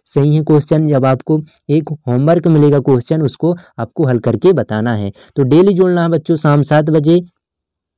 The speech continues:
तो देखिए बच्चों नेक्स्ट क्वेश्चन क्या है, चार अंकीय छोटी से छोटी संख्या जो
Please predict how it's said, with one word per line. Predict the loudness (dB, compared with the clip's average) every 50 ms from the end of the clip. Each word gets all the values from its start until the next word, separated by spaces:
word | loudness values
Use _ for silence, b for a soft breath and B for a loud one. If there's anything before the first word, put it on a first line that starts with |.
| _ _ _ _ _ _ _ _ _ _ _ _ _ _ _ _ _ _ _ _ _ _ _ _ _ _ _ _ _ _ _ _ _ _ _ _ _ _ _ _ _ -2
तो | 0
देखिए | 2 2 2 2 2 2
बच्चों | 2 0 2 0 2
नेक्स्ट | 2 2 2 0 0 -2
क्वेश्चन | -2 0 0 0 0 0 0
क्या | 2 2 2 2 2
है, | 2 0 -2 -4 -6 _ _ _ _ _ _ _ _
चार | 0 2 2 2 2 0
अंकीय | 0 2 2 2 2 2 0 0 2 2 2 0 -2 -6 _ _ _ _ _ -2
छोटी | 0 0 2 2 0
से | 0 -2 0
छोटी | 0 0 0 2 0 0
संख्या | 0 2 0 2 2 2 0 2
जो | 2 2 2 2 2